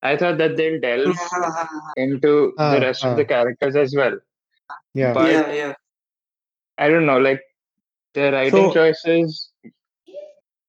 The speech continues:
Speaker 1: sort of reflected just, um, empathy towards Freddie, and they centered around him. I mean,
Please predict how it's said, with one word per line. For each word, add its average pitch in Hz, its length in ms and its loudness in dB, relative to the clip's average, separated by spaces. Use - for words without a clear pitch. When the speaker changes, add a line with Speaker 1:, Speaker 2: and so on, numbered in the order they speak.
Speaker 1:
sort 143 240 0
of 143 100 -2
reflected 143 800 -2
just, - 680 -6
um, 120 420 0
empathy 127 480 0
towards 135 680 0
Freddie, 110 440 -4
and 120 480 -2
they 135 140 2
centered 165 460 -2
around 120 360 -2
him. 110 220 -8
I 143 80 -4
mean, 151 280 -4